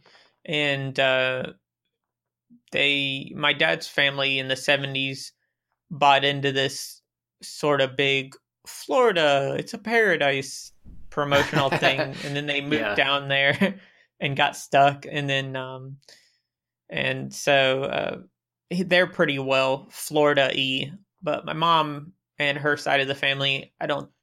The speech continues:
Speaker 1: find them to be super Florida-y.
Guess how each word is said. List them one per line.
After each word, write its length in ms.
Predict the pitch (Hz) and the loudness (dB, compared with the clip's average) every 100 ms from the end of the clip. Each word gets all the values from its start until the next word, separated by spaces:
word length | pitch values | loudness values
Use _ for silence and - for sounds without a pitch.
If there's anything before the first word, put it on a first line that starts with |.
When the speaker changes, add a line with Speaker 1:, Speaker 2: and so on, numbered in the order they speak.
| _ | _
Speaker 1:
find 440 | - - 143 139 | -20 -6 -4 -4
them 160 | 139 139 | -6 -8
to 80 | 139 | -10
be 180 | 147 139 | -8 -10
super 640 | - - 147 143 151 151 | -10 -10 -8 -8 -8 -10
Florida-y. 1120 | - - 143 139 139 139 135 139 135 139 139 | -10 -16 -4 0 0 0 -2 -4 -8 -8 -10